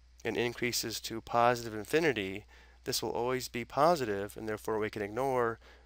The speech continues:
the absolute value. Let's go and set up our limit. We'll have the limit as n approaches infinity of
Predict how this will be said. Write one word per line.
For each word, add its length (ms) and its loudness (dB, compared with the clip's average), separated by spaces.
the 120 0
absolute 400 -2
value. 460 0
Let's 160 -4
go 160 0
and 120 0
set 140 2
up 140 2
our 100 2
limit. 240 0
We'll 120 -4
have 140 -4
the 80 -4
limit 500 -2
as 340 -6
n 280 -2
approaches 520 -6
infinity 720 -4
of 340 -4